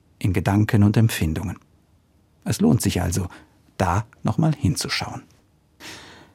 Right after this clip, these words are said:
„Komm, Tröster, der die Herzen lenkt, du Beistand, den der Vater schenkt“, so heißt es in einem uralten Hymnus über den Heiligen Geist. Es sind Versuche, diesen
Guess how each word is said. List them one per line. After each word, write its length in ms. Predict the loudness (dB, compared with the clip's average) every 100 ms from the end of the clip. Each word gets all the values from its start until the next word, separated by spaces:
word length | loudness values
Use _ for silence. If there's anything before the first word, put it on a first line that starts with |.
| _ -2
„Komm, 260 | 2 4
Tröster, 580 | 4 4 4 4 4 6
der 180 | 4 4
die 160 | 4 2
Herzen 540 | 0 -2 -2 0 2
lenkt, 520 | 2 0 -4 -8 -12 _ _ _
du 120 | -4 0
Beistand, 680 | 4 4 2 0 -2 -4 -10 -2
den 120 | 0
der 100 | 0
Vater 380 | 2 2 4 0
schenkt“, 380 | -2 -4 -4 -10 -14 -20 -20 _ _
so 200 | -2 2
heißt 260 | 2 0 0
es 140 | 2
in 100 | 4
einem 300 | 4 4 4
uralten 580 | 4 2 2 2 2 2
Hymnus 420 | 6 6 4 2
über 220 | -2 -2
den 340 | 2 2 2 -2
Heiligen 460 | -6 -4 0 0
Geist. 420 | 0 -4 -8 -10 -12 _ _ _ _ -18 -16 -16 -18 -20 -10 0
Es 100 | 4
sind 140 | 6
Versuche, 480 | 6 6 4 6 4
diesen 400 | 6 6 4